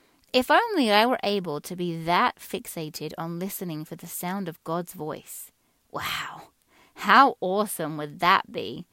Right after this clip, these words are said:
I'm hopeful that through the process of this new podcast, I can learn to hear the sound of God's voice first,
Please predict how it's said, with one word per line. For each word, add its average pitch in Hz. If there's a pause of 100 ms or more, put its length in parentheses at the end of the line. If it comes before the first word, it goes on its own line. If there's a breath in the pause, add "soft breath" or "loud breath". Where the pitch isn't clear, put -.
(680 soft breath)
I'm 311
hopeful 180
that 180
through 233
the 262
process 160
of 165
this 151
new 156
podcast, 175 (340 soft breath)
I 233
can 240
learn 233
to 233
hear 240
the 233
sound 185
of 180
God's 175
voice 156
first, -